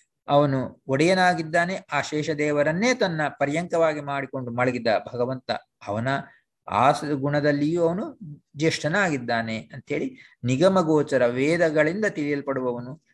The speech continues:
ವೇದಗಳ ಮೂಲಕವಾಗಿ ಅವನ ಜ್ಯೇಷ್ಠತ್ವದ ಚಿಂತನೆ ಮಾಡಬೇಕು. ಅಂತಹ ಪುರಂದರ ವಿಠಲನಿಗೆ ಅಲ್ಲದೆ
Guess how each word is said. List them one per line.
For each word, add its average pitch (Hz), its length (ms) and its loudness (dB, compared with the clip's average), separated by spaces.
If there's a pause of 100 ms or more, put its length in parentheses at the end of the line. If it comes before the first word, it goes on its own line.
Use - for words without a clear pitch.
(160)
ವೇದಗಳ 135 380 4
ಮೂಲಕವಾಗಿ 165 640 4
ಅವನ 131 140 2
ಜ್ಯೇಷ್ಠತ್ವದ 135 540 -6
ಚಿಂತನೆ 135 380 -4
ಮಾಡಬೇಕು. 123 440 0
ಅಂತಹ 127 300 -2
ಪುರಂದರ 123 480 -4
ವಿಠಲನಿಗೆ 120 640 -2
ಅಲ್ಲದೆ 151 580 0